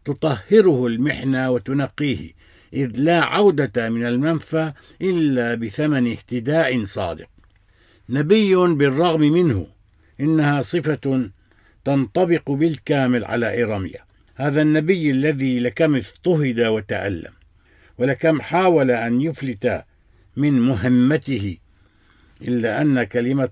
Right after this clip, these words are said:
الله كانت قد سحرته، وكانت له بمثابة نار آكلة. وسيقول الله بعد أربعين عاما من الخبرة النبوية القاسية: "لقد سحرتني"،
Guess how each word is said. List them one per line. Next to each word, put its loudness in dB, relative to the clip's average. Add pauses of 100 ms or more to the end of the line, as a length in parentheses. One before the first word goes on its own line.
الله -2
كانت -2
قد -10
سحرته، -8 (640)
وكانت -2
له -2
بمثابة -4
نار -2
آكلة. -6 (800)
وسيقول 0
الله 0 (500)
بعد -4
أربعين -2
عاما -2
من 0
الخبرة -4
النبوية -4
القاسية: -8 (760)
"لقد -4
سحرتني"، -8